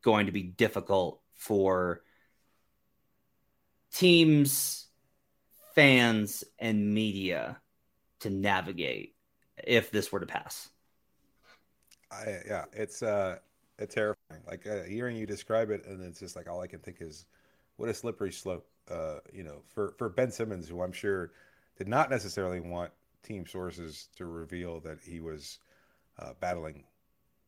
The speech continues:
Speaker 2: mental illness. You know, like, we saw this, a-, and then immediately after the report comes out, everybody questioning it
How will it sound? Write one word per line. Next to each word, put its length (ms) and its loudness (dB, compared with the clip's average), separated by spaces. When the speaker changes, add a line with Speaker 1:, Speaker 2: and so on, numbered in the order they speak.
Speaker 2:
mental 200 -4
illness. 420 -6
You 80 -14
know, 260 -12
like, 160 -12
we 120 -6
saw 420 -2
this, 400 -16
a-, 180 -10
and 200 -4
then 420 0
immediately 520 0
after 200 0
the 120 -6
report 440 -8
comes 220 -10
out, 280 -4
everybody 400 -6
questioning 720 -14
it 200 -18